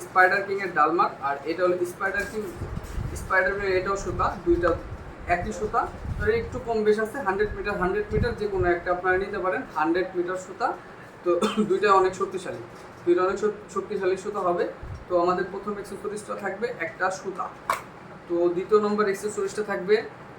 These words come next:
আপনার হলো এই দ্বিতীয় নম্বর অ্যাক্সেসরিজ দিব হলো আমরা দুইটা ফা-, এ, ভাড়া, তো দুইটা বল ভাড়া দিব দ্বিতীয় নম্বর অ্যাক্সেসরিজ।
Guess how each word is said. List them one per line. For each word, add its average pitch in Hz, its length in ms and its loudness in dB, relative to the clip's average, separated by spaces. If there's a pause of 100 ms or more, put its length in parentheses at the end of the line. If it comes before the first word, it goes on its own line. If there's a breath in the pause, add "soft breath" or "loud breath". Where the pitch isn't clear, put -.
আপনার 170 340 4
হলো 175 460 6 (220)
এই 143 280 4 (1080)
দ্বিতীয় 160 260 -2
নম্বর 170 180 2
অ্যাক্সেসরিজ 165 800 -2
দিব 165 160 -2
হলো 160 200 2
আমরা 156 360 0 (340)
দুইটা 190 300 4
ফা-, - 360 -2
এ, 135 120 2 (100)
ভাড়া, 131 200 -2 (720)
তো 156 200 -2
দুইটা 175 200 2
বল 175 220 6
ভাড়া 180 200 6
দিব 180 360 2
দ্বিতীয় 175 260 2
নম্বর 170 200 6
অ্যাক্সেসরিজ। 175 500 2